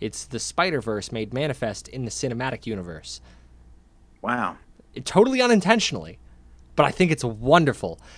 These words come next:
Speaker 1: And this is, uh, to my knowledge, uh, breaking. Nobody else has talked about this.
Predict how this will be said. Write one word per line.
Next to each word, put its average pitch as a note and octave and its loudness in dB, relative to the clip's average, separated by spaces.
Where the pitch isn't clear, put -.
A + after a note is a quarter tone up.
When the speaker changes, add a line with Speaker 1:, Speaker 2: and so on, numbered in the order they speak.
Speaker 1:
And A2+ -6
this - 2
is, E4 0
uh, C#3+ 0
to - -10
my D#3+ -4
knowledge, - -8
uh, G#2+ -4
breaking. C3+ -2
Nobody D#3 2
else G3+ 2
has F#3+ -4
talked A#3 2
about B2+ -4
this. - -10